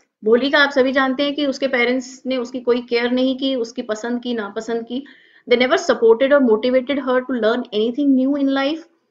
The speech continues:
By chance she got a good teacher in the school where she was sent to save her sisters and parents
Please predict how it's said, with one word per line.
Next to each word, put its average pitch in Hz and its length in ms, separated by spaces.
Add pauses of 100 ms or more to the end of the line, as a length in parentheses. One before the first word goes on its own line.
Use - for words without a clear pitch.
(360)
By 220 300
chance 339 340
she 339 120
got 254 220
a 269 40
good 247 240
teacher 254 240
in 254 160
the 254 120
school 269 340
where 220 180
she 247 240
was 247 180 (180)
sent 247 260
to 285 100
save 254 220
her 269 120
sisters 240 380
and 254 140
parents 220 460